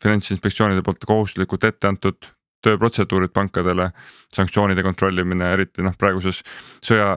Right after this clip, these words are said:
sõja faasis, äh, peab neid tegema, peab kliente jälgima. Et kogu see, see teema on nagu endiselt päevakorras, aga me, me leidsime väl-, mõtlesime välja ja implementeerisime uue toote, mis avab pankade uksi palju kiiremini ja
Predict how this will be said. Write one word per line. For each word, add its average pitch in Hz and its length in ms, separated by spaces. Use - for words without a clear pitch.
sõja 98 380
faasis, 95 440
äh, 95 160
peab 98 160
neid 92 120
tegema, 92 480
peab 104 200
kliente 107 320
jälgima. 95 440
Et - 80
kogu 107 220
see, 123 260
see 123 200
teema 107 300
on 104 80
nagu 110 120
endiselt 104 260
päevakorras, 95 640
aga 113 280
me, 101 240
me 110 140
leidsime 120 340
väl-, 110 320
mõtlesime 107 340
välja 110 320
ja 101 80
implementeerisime 101 880
uue 113 340
toote, 117 420
mis 95 160
avab 104 280
pankade 110 360
uksi - 200
palju 101 180
kiiremini 87 520
ja 92 140